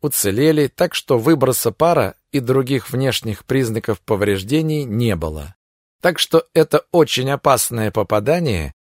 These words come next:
по всей видимости, осталось незамеченным противником.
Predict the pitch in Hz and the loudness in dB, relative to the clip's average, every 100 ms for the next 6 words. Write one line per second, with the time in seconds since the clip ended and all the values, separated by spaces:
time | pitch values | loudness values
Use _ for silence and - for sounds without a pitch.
0 | _ _ - 170 - 190 151 170 170 160 | _ _ -6 -4 0 0 0 -2 0 0
1 | - 151 - 139 131 - 170 156 - - | 0 -4 -4 -2 -2 0 2 2 0 -4
2 | 147 135 131 139 160 - 120 113 123 127 | -4 -2 -2 -2 -2 -2 -4 -4 -2 -2
3 | - 82 76 71 - 62 | -2 -6 -6 -8 -12 -14